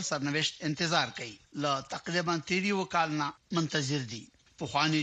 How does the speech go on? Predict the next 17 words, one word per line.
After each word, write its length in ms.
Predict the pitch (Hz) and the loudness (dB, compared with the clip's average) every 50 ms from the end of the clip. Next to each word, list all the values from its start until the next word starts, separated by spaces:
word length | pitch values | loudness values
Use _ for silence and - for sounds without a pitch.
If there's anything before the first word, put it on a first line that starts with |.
| 131 | 2
جمهور 380 | 131 147 139 135 123 139 170 175 | 0 0 0 0 0 0 0 0
رئیس 180 | 165 160 151 - - - | 2 0 0 -2 -6 -2
ټرمپ 300 | - 170 196 226 233 220 202 | 2 2 2 4 2 0 -2
د 60 | 190 - | -4 -4
خپل 180 | - 196 180 156 139 | -4 -4 -4 -2 -2
حکومت 320 | 147 - - 190 202 175 - - | -4 -4 -2 -2 -4 -2 -4 -4
په 80 | 143 127 120 - | -6 -6 -4 -4
څلور 240 | - 139 139 135 131 - - | -4 -4 -4 -4 -4 -4 -2
کلنه 260 | 151 180 214 226 208 170 | 0 0 0 0 0 0
دوره 260 | 160 147 143 151 170 165 - | 0 0 2 2 0 0 0
کې 120 | 185 175 160 - - _ - - | -2 -4 -4 -6 -12 _ -2 2
هغه 240 | 185 190 185 190 185 - - - | 2 2 2 2 -2 -2 -4 -6
شپږ 240 | - - - 226 208 - | -4 -2 -2 -2 -2 -2
شپېته 320 | - - 196 160 - - 160 143 | -2 0 0 -2 0 -2 -2 2
زره 220 | 160 165 156 143 120 - - - - - | 2 2 2 0 -2 -4 -8 -12 -6 -2
کډوال 440 | 151 143 131 135 143 165 160 131 101 - - _ _ - 139 | -2 -2 -2 0 0 0 0 0 -2 -6 -14 _ _ -6 -4
بیرته 260 | 180 175 - - | -4 -2 0 0